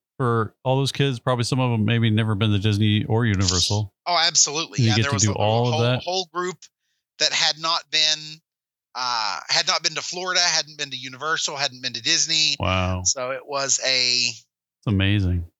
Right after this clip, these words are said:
Speaker 2: it was a great
Speaker 1: You were, like, the best chaperone to get, 'cause you knew everything. You got 'em Genie Plus. You had the strategy all planned out. Those kids that were with you were the lucky kids.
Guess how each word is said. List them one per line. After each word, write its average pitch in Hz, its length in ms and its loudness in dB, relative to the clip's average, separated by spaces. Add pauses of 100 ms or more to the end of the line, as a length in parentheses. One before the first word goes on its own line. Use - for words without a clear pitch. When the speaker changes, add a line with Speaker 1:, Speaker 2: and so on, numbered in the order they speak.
(320)
Speaker 2:
it 139 100 -8
was 135 140 -2
a 120 60 -8
great 127 640 -2 (440)
Speaker 1:
You 147 140 0
were, 196 100 0
like, 175 220 0
the 151 80 -2
best 139 280 0
chaperone 127 580 0
to 104 100 -2
get, 107 380 0 (840)
'cause - 200 -4
you 127 120 4
knew 135 160 2
everything. 131 640 0
You 120 80 2
got 113 220 2
'em 104 120 2
Genie 107 300 2
Plus. 123 800 0
You 107 80 2
had 101 140 2
the 107 80 0
strategy 117 560 0
all 113 100 2
planned 113 400 0
out. 110 400 2
Those 120 420 -2
kids 135 200 0
that 120 80 2
were 104 160 0
with 95 160 0
you 113 80 0
were 107 100 2
the 95 100 0
lucky 92 320 -2
kids. 101 480 -2